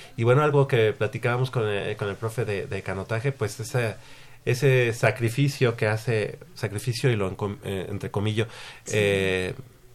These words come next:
Speaker 1: que hace el deportista, ¿no? De muchas veces dejar la, la familia de lado, dejar a los amigos de lado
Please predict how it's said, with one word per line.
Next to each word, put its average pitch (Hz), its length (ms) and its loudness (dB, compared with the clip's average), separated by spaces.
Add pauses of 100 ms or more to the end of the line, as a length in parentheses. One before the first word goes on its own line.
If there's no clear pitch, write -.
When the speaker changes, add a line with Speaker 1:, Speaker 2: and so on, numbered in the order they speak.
Speaker 1:
que - 100 2
hace 117 140 4
el 113 100 4
deportista, 107 680 0
¿no? 107 180 0
De 107 120 0
muchas 104 280 -2
veces 101 460 -4 (440)
dejar 107 420 0
la, 104 280 0
la 101 100 0
familia 110 380 2
de 104 100 2
lado, 110 400 4
dejar 104 240 -2
a 104 80 -2
los 98 160 -6
amigos 104 320 -4
de 104 60 -2
lado 104 300 -2